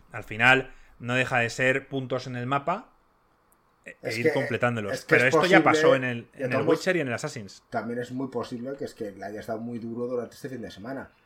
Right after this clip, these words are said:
Speaker 2: Y este sea un juego para jugarlo durante un mes tranquilamente.
Speaker 1: A ver, lo que ha pasado es que yo me voy de vacaciones el miércoles y este juego no me lo voy a terminar.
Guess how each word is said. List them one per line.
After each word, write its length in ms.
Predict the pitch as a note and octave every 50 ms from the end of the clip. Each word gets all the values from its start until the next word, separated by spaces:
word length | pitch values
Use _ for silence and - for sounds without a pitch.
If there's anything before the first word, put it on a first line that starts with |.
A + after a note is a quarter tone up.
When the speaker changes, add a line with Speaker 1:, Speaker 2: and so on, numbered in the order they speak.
| _ _ _ _
Speaker 2:
Y 100 | - B2+
este 180 | A#2+ - - -
sea 100 | C3 C3
un 140 | B2 A#2+ A2+
juego 300 | - C#3+ C3+ C3 D3 C#3+
para 160 | - D3 A#2 G#2+
jugarlo 640 | - A2+ G#2 A2 A#2+ B2 A#2+ A#2 A2 G#2 G2 - _ _ _ _ _ _ _ _ _ -
durante 280 | A#2 G2+ F2 E2+ A2
un 120 | B2+ B2+ B2+
mes 420 | C#3+ D3 D#3+ D#3+ - - - - _ _ _
tranquilamente. 600 | - B2 B2+ B2 - - B2+ A2+ G2+ G2 F#2+ G2 C#3+
Speaker 1:
A 40 |
ver, 160 | D#3+ D#3+ - - _ _ _ _ _ _ _ _ _ _
lo 160 | - - C3 A#2+
que 80 | D3+
ha 60 | D#3+
pasado 320 | F#3 G3 - G#3 G#3 F#3+ F#3
es 300 | G3 G3 - - - _ _
que 140 | D3+ C3
yo 100 | B2 D3
me 80 | D#3+ D#3+
voy 140 | D3 D3+ D#3
de 60 | D3+
vacaciones 460 | D3 C#3 C#3 A2 - C#3 C#3+ D3 - C3+
el 100 | G#2+ G2+
miércoles 480 | G#2+ G2 - - - _ - - _ _ -
y 40 | C3
este 160 | A#2 - B2+
juego 200 | - D3 C#3+ B2
no 80 | A#2
me 60 | G#2+ G#2
lo 60 | G2+
voy 80 | G2
a 60 | G2 F#2+
terminar. 360 | F2+ G2+ C3+ D#3 C#3 -